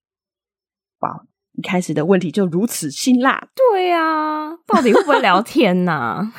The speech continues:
Speaker 2: <laughs> 真的让人很生气。
Speaker 1: 真的。我觉得记者就是故意要戳他的痛处这样子。
Speaker 2: 真的。
Speaker 1: 对。然后讲到这边的开头呢，我想说这边又需要科普一下了，
Speaker 2: 嗯。
Speaker 1: 因为为什么是被戳到痛处，他为什么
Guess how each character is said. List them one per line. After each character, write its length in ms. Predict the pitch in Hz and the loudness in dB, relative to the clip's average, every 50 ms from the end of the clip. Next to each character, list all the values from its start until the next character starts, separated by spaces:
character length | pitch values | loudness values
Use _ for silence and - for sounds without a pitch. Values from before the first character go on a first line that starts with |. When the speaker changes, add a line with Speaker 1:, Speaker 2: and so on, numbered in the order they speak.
| - - | -16 -18
Speaker 2:
<laughs> 220 | - - - - | -18 -20 -20 -12
真 180 | - 370 285 233 | -6 -4 -2 0
的 40 | |
让 140 | 233 277 - | 2 0 0
人 100 | 190 202 | 2 0
很 140 | 190 131 160 | -2 -2 2
生 300 | - 233 226 226 240 240 | 2 2 4 4 4 2
气。 60 | 233 | 2
Speaker 1:
真 920 | 214 214 185 180 180 170 170 165 160 156 147 151 151 160 466 - 226 240 240 | 2 4 4 6 6 6 4 4 4 4 2 2 0 0 0 -2 -2 -4 -8
的。 140 | 233 285 - _ - 320 370 - _ - | -10 -12 -12 _ -8 -8 -8 -8 _ -4
我 80 | 262 214 | -2 2
觉 120 | 247 269 | 4 4
得 60 | 277 | 2
记 200 | 285 - 330 277 | 4 2 2 4
者 160 | 220 214 196 | 4 4 4
就 120 | 180 233 269 | 4 4 4
是 100 | 240 247 | 2 0
故 240 | - - 247 220 220 | 0 0 0 2 2
意 60 | 214 | 4
要 240 | 220 220 214 196 190 | 4 4 4 2 0
戳 320 | - - - - 226 208 | -4 -8 2 4 4 6
他 140 | 220 233 208 | 6 6 4
的 100 | 202 160 | 4 2
痛 320 | - - - 208 165 147 143 | 0 0 2 4 4 4 2
处 340 | - - - 185 151 131 | 0 -2 0 0 0 2
这 80 | 131 151 | 2 0
样 80 | - - | 0 0
子。 80 | 294 | 0
Speaker 2:
真 240 | 294 285 277 285 285 | 0 0 0 -2 -2
的。 720 | - 285 262 247 226 214 202 190 180 170 156 151 151 156 - - | -2 -2 -2 0 0 0 -2 -2 -2 -4 -6 -8 -10 -12 -2 0
Speaker 1:
对。 480 | 147 - - - - 151 - 226 - _ _ _ | 0 0 0 -2 -4 -6 -6 -8 -12 _ _ _
然 120 | - 185 196 | -2 -2 2
后 120 | 240 277 277 - _ - | 2 2 0 0 _ -2
讲 180 | - 190 175 208 | 0 2 2 4
到 120 | 262 349 | 2 2
这 80 | - 311 | 0 2
边 120 | 247 302 247 | 4 4 2
的 60 | 208 | 2
开 260 | - - - 202 214 | 0 0 2 2 2
头 220 | - 190 156 147 | 2 2 2 2
呢， 80 | 147 143 | 2 2
我 100 | 151 170 | 2 2
想 160 | - 139 156 | 2 0 0
说 220 | - 170 175 175 170 - _ | 2 4 4 4 2 0 _
这 100 | - 175 | 0 2
边 160 | 185 185 180 | 4 4 6
又 140 | 196 185 170 | 6 4 4
需 220 | - - - 175 | 2 0 0 0
要 60 | 160 - | -2 -2
科 260 | - - - 175 165 | -6 0 2 2 2
普 220 | - - - 131 | 2 0 -8 -8
一 60 | - | -8
下 200 | 165 - 175 151 | -6 -4 -4 -4
了， 80 | - - | 2 4
Speaker 2:
嗯。 20 | |
Speaker 1:
因 80 | 190 202 | 4 6
为 60 | 170 | 6
为 160 | 143 277 262 | 6 4 4
什 140 | - - 160 | 4 2 0
么 100 | 139 147 | 0 0
是 160 | - - 190 | 0 -2 2
被 160 | 190 185 170 - | 2 2 2 2
戳 300 | - - 196 170 160 165 | 0 2 4 4 6 4
到 200 | 165 165 - - - | 2 0 0 -4 -2
痛 200 | - 190 156 - - | 0 0 0 0 -6
处， 200 | - - 143 165 | -6 -4 -2 0
他 120 | 180 170 | 2 2
为 100 | 185 180 | 2 2
什 120 | - - | 2 0
么 180 | 135 - - | -2 -2 -2